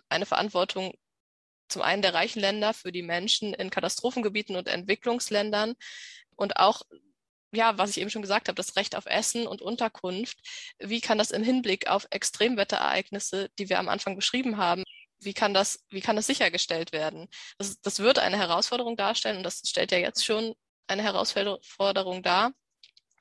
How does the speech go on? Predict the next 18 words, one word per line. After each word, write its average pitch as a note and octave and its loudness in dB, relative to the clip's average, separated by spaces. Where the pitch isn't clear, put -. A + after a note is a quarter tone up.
Und - -6
ich G3 -4
denke, G#3 2
dass G3+ 4
es - -4
für - -2
die G3+ 0
soziale G3 2
Arbeit G3+ 2
gilt, G#3+ 0
nicht G#3+ -4
nur G3+ -2
zu G#3+ 0
reagieren, A#3 4
wenn F#3+ 0
es G3 -4
soweit F#3 -2
ist - -4